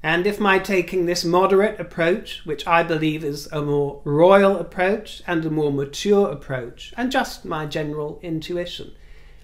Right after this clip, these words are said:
if that puts many of you off, if that means that you're going to unsubscribe and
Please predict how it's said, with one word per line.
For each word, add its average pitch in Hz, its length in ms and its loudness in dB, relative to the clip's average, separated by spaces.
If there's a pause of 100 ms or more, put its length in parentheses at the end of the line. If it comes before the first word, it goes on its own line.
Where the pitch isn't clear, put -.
(340)
if 131 140 -8
that 160 280 -2
puts - 360 -2
many 180 300 4
of 185 120 0
you 190 140 4
off, 185 500 0 (720)
if 135 140 -6
that 165 240 -2
means 156 340 -4
that 156 80 -8
you're 165 140 -6
going 156 320 -4
to 160 300 -10 (120)
unsubscribe 151 1000 -4
and - 200 -14